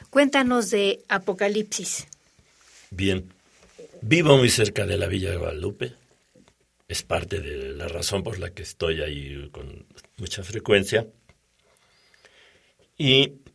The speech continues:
Speaker 2: eh, la visito.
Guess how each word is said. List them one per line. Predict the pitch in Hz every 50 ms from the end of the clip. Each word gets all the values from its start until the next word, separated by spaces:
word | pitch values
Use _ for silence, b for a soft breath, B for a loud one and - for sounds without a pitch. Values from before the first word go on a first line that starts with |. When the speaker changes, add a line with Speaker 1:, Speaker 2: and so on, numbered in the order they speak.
| _ _ _ _ _ _ _ _ _ _ _ _ _ _ _ _
Speaker 2:
eh, | - 101 95 95 92 90 87 87 87 87 - - - - - - 98 95 92 - -
la | - 95 87 82 87 85 80 78 78 76 73 73 73 71 71 71 - - - 85
visito. | 82 85 85 - - - 110 - - 107 95 101 101 90